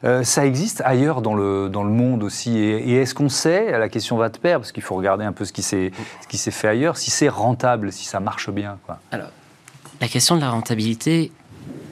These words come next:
Speaker 2: ça fait longtemps qu'on l'a, puisqu'en fait, euh, c'est un modèle qui date du dix-neuvième siècle, qui était conçu par des ouvriers britanniques.
Speaker 1: Ouais.
Speaker 2: Et actuellement, le, le parangon est à New York, qui s'appelle le Park,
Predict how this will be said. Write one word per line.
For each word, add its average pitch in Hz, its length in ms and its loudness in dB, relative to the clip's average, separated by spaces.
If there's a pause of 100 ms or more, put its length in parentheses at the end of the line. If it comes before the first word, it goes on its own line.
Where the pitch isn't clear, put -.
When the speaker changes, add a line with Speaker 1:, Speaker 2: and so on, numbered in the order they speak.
(760)
Speaker 2:
ça - 160 -4
fait 113 120 0
longtemps 131 320 0
qu'on 135 180 -2
l'a, 123 300 0
puisqu'en - 380 -4
fait, - 480 -2
euh, 104 160 -2
c'est 101 160 0
un 117 60 2
modèle 123 260 2
qui 123 140 -4
date 117 180 0
du 113 80 -12
dix-neuvième 127 460 0
siècle, 127 500 -4
qui - 120 -12
était 113 120 -6
conçu 117 320 -4
par 123 140 -6
des 101 180 -2
ouvriers 113 260 0
britanniques. 113 640 -4
Speaker 1:
Ouais. 85 200 -8 (300)
Speaker 2:
Et 113 140 0
actuellement, 131 560 2
le, 101 380 -4 (160)
le 95 140 -4
parangon 147 560 2 (400)
est 117 160 -4
à 120 60 2
New 123 120 4
York, 135 240 0
qui - 80 -10
s'appelle 110 320 -2
le 101 100 0
Park, - 480 -4